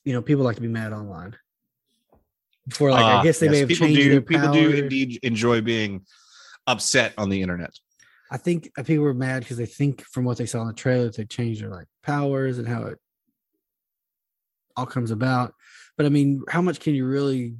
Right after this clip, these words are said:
Speaker 1: garner from a, a two-minute trailer?
Speaker 2: Matt, don't you know you,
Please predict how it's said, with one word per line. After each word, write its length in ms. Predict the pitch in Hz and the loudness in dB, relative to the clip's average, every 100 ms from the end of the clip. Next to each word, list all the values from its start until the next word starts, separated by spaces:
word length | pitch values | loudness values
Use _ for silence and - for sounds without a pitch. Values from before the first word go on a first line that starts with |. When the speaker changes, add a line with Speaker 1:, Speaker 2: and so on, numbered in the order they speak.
| _ | _
Speaker 1:
garner 340 | 127 135 131 | -6 -4 -2
from 160 | 117 117 | -4 -6
a, 500 | 110 110 _ _ 113 | -8 -10 _ _ -14
a 20 | |
two-minute 500 | 113 - 139 127 117 | -12 0 2 2 -2
trailer? 520 | 107 120 120 107 110 - _ _ _ _ _ _ 143 | -6 -8 -6 -8 -12 -18 _ _ _ _ _ _ -2
Speaker 2:
Matt, 320 | 170 175 117 | 2 2 2
don't 240 | 143 156 | 2 2
you 80 | 165 | 0
know 180 | 147 147 | 0 0
you, 260 | 139 127 | 0 -2